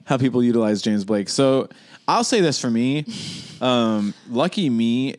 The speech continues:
Speaker 1: there, there are songs like this in the world that I just find to be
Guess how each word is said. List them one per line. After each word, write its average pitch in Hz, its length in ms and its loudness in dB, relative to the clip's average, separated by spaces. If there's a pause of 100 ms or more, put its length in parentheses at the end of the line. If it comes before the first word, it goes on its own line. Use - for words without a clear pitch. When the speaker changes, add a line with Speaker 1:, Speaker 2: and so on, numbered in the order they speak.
(120)
Speaker 1:
there, 127 300 0
there 135 280 0
are 156 40 0
songs 117 440 -4
like 131 200 -4
this 143 360 -6 (100)
in 120 140 -6
the 120 80 -2
world 110 340 -2
that 110 240 -6
I 123 560 -2 (720)
just 107 320 -4
find 98 400 -6
to 98 80 -10
be 90 480 -6